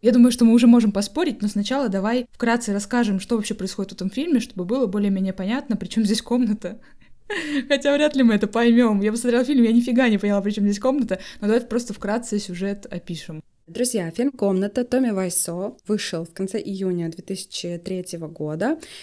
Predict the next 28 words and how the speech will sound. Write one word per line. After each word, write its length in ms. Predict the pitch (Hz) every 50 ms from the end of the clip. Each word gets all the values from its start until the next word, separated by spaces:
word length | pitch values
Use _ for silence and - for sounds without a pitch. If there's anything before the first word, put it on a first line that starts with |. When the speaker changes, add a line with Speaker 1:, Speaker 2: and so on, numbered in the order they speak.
| - - _ _
Speaker 2:
и 280 | - 269 311 339 339 320
за 400 | 262 226 226 220 214 208 202 196 202
две 100 | - 202
недели 400 | 208 196 185 180 - 175 170 175
проката 540 | 170 - - 233 - 320 330 349 339 320 285
собрал 400 | - - 196 190 202 226 254 247
пресловутые 640 | - 180 - - 156 156 175 214 240 233 - 220 214
тысяча 380 | - 202 208 - - - 190
восемьсот 500 | 170 180 - 185 180 175 - 185 180 180
долларов. 480 | 175 180 175 151 143 151 - - - - _ _ _ _ -
Это 220 | 220 214 214 175
очень 360 | - - 196 190 180 - 185 180
мало, 280 | 185 240 311 320 311
при 140 | 240 - 190
том, 200 | - - 196 202
что 160 | - - 180
денег 360 | 185 185 190 190 190 180 185
на 100 | 175 175
фильм 240 | 170 - 302 320 277
было 180 | 208 208 226 220
потрачено 880 | 220 196 190 - 180 196 233 - - 214 202 185 175 175 175 170 170 170 -
много. 480 | 180 202 247 240 196 151 151 - - - _ _ _ _ _ -
Это 280 | 240 285 339 339 320
история 540 | - - 247 - - - 240 269 269 254 240
о 180 | - - 208 196
том, 480 | 190 - - 196 196 208 240 277 294
как, 680 | 269 269 - - 190 185 180 175 175 175 _ - - - 170
э, 300 | 165 170 165 165 160